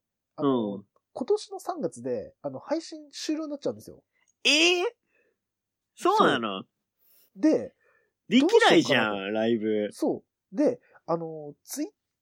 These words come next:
Speaker 1: のなんだっけ、えっと、Twitterライブだったかなんだったかな。でもいいんだけど、あれ三十
Speaker 2: うん。
Speaker 1: 分しかできなくて、で、
Speaker 2: そうね。
Speaker 1: もともと、もともと俺ら、あの、ライブ収録やろうとしてた場所が、
Speaker 2: はいはい。
Speaker 1: YouTubeじゃないですか。
Speaker 2: そうそう、YouTubeライブやろうとしてたよね。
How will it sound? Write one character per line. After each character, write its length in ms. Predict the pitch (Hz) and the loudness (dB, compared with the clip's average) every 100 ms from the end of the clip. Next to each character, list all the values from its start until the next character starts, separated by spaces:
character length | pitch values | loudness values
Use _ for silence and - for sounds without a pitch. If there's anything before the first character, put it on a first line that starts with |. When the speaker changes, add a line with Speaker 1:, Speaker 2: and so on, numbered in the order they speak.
| - 370 370 359 370 330 | -8 -8 -6 -12 -14 -18
Speaker 1:
の 80 | |
な 140 | 311 311 | -14 -10
ん 20 | |
だ 100 | 226 | -10
っ 60 | - | -12
け、 100 | - | -12
え 120 | 131 120 | -12 -12
っ 40 | _ - | _ -14
と、 440 | 135 131 131 131 _ | -14 -12 -16 -20 _
Twitter 460 | - 262 _ 339 | -16 -16 _ -10
ラ 120 | 330 330 | -6 -4
イ 40 | |
ブ 80 | 175 | -4
だ 80 | 269 | -6
っ 40 | |
た 80 | - | -10
か 80 | 120 | -12
な 120 | 147 | -14
ん 60 | 165 | -14
だ 60 | |
っ 40 | - | -16
た 120 | 101 | -16
か 80 | 101 | -16
な。 140 | 98 _ _ _ _ | -20 _ _ _ _
で 80 | 311 | -8
も 80 | - | -6
い 60 | 285 | -8
い 60 | |
ん 60 | 392 | -4
だ 100 | 156 | -4
け 80 | 120 | -4
ど、 80 | 110 | -6
あ 60 | |
れ 60 | 117 | -4
三 220 | 113 107 | -4 -2
十 60 | 104 | -4
Speaker 2:
う 40 | |
ん。 60 | 98 | -2
Speaker 1:
分 120 | 175 | -4
し 60 | |
か 100 | - | -6
で 120 | 113 123 | -12 -10
き 80 | |
な 120 | 151 120 | -10 -10
く 100 | _ | _
て、 280 | 123 101 - | -12 -12 0
で、 80 | |
Speaker 2:
そ 160 | - 117 | 0 0
う 40 | |
ね。 180 | 131 190 | -4 -6
Speaker 1:
も 80 | 571 | -6
と 0 | |
も 120 | 605 | -2
と、 200 | 571 - _ _ | 0 0 _ _
も 100 | - | -4
と 100 | 508 | 0
も 100 | 494 | 0
と 100 | - | 0
俺 220 | 214 302 | -2 -2
ら、 260 | 196 123 - | -2 -4 -8
あ 80 | 131 | -14
の、 120 | 123 | -4
ラ 120 | 147 285 | 0 0
イ 40 | |
ブ 80 | 320 | -2
収 140 | 339 | -4
録 180 | 285 127 | -4 -4
や 120 | 123 | -6
ろ 80 | 131 | -6
う 40 | |
と 60 | 135 | -10
し 60 | - | -16
て 60 | |
た 60 | 117 | -12
場 140 | 123 | -10
所 140 | 120 147 | -8 -2
が、 140 | 156 | 0
Speaker 2:
は 160 | 127 131 | 0 0
い 140 | 117 104 | -2 -2
は 40 | |
い。 20 | 101 | 2
Speaker 1:
YouTube 400 | 285 403 453 247 | 2 2 0 2
じ 60 | |
ゃ 60 | 147 | 2
な 80 | 120 | 0
い 40 | |
で 80 | 107 | -8
す 60 | |
か。 180 | - - | -16 -20
Speaker 2:
そ 180 | - 135 | -6 -4
う 40 | 120 | -2
そ 140 | 120 | 0
う、 40 | |
YouTube 500 | 120 175 175 208 190 | 2 2 2 0 2
ラ 100 | 196 | 0
イ 40 | 185 | 0
ブ 60 | 127 | -2
や 60 | |
ろ 60 | 113 | -4
う 20 | |
と 60 | - | -6
し 40 | |
て 60 | 113 | -8
た 60 | |
よ 100 | 98 | -8
ね。 280 | 87 87 90 | -10 -14 -18